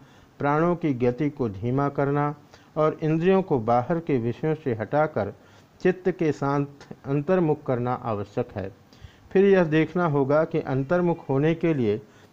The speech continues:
किस स्थान को लक्ष्य बनाया जाए। वैसे तो परमात्मा सर्वत्र व्यापक है,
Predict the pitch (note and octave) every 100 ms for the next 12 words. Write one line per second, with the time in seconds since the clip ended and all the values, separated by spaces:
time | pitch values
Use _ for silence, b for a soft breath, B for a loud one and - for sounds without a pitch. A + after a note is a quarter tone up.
0 | _ G3 G3 F#3 D#3+ - D3+ D3+ D3+ F#3
1 | D#3+ B2+ - B2+ A#2+ A2+ A#2 G#2+ G2 F#2+
2 | - _ _ b b b b C#3+ F3 F3
3 | G3 G3 F#3 F3 D3+ D3+ D3+ D3+ E3+ E3+
4 | - C3+ D3+ D3 B2+ A#2+ A#2 C#3+ C#3 D#3